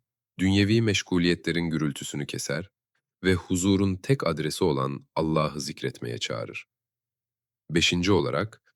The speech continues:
duaların gecikmesi, bir terk ediliş değil, bizi sabırla güçlendirip tevekkülle donatma, yani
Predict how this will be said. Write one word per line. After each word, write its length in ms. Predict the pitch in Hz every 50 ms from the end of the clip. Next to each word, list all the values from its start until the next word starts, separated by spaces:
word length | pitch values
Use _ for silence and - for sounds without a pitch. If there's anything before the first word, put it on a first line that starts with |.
| _ _ -
duaların 520 | 98 98 101 104 104 101 104 107 113 110
gecikmesi, 680 | 98 85 73 76 73 - - 64 64 - - 78 101 123 - _ _ _ _ _ -
bir 220 | 101 117 120 113 -
terk 300 | - 92 87 82 - 82
ediliş 400 | 78 78 73 71 - - - -
değil, 300 | 69 69 76 87 110 - _ _ _ _ _ _ _ -
bizi 260 | 87 95 92 95 110 110
sabırla 440 | - - 95 87 110 110 107 90
güçlendirip 680 | 76 73 78 - - 78 73 71 71 71 76 - - _ _ _ _
tevekkülle 640 | - - 82 82 82 80 - - 101 95 80 71 62
donatma, 580 | - - 64 64 - - - 64 73 95 107 - _ _ _ _ _ _
yani 380 | - 92 92 92 90 95 95